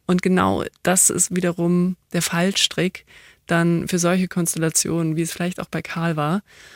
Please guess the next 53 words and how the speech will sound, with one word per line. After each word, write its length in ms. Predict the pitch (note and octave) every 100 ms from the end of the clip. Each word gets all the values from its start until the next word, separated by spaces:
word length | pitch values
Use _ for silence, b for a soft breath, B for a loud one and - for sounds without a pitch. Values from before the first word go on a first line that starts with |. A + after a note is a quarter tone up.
| B B
Und 400 | - F3 F3 - -
das 160 | F#3
kann 200 | - G3
einem 220 | E3+ F#3 F#3
dann 140 | F3
im 60 | F3
Moment 300 | E3+ E3+ G3
der 80 |
Trennung 360 | F3+ - F#3+ F#3+
auch 260 | - E3+ - _ _
erstmal 300 | F3 F3 F#3
den 160 | F3+ E3+
Boden 280 | E3 G3+ F#3+
unter 220 | D3 D#3
den 160 | D3
Füßen 320 | D3 D3+ - D#3
wegziehen. 380 | - - D#3+
Also 180 | D3 D#3+
dieses 240 | F3 E3 -
Gefühl, 460 | F3 - G3 G#3 B B B B -
warum 300 | F3+ G3 F3+
habe 160 | G3
ich 80 | F#3+
das 160 | F#3+ F#3+
nicht 180 | F3+
gesehen? 360 | - F3 G3+ F3+
Also 200 | A#2 D#3+
wie 60 | F3
konnte 320 | - G#3+ F#3+
ich 100 | F#3
mich 140 | F3
so 140 | - E3+
täuschen? 420 | - D3+ C#3+ D#3
Und 240 | E3 D#3 B B B B -
an 180 | F3+
dem 180 | F#3 A#3+
Punkt 320 | - A3+ A#3+
kann 140 | - G3
man 100 | F#3
sich 140 | F#3
aber 160 | F3 F3
zumindest 480 | - F3+ G3 - -
sagen, 400 | F#2 G#3 G#3+ G#3+ - -
naja, 200 | F#3 F#3+
du 100 | F3
hast 160 | E3+
vielleicht 280 | - F3 E3+
nicht 120 | E3+
grundsätzlich 720 | - G3 A#3+ G#3 G#3 - G3 -
eine 140 | E3+
komplett 380 | - F3 F#3+ -
schlechte 280 | F#3 F3+ E3+
Menschenkenntnis, 800 | D#3+ G#3 A#3 A3 G#3+ G#3+ A3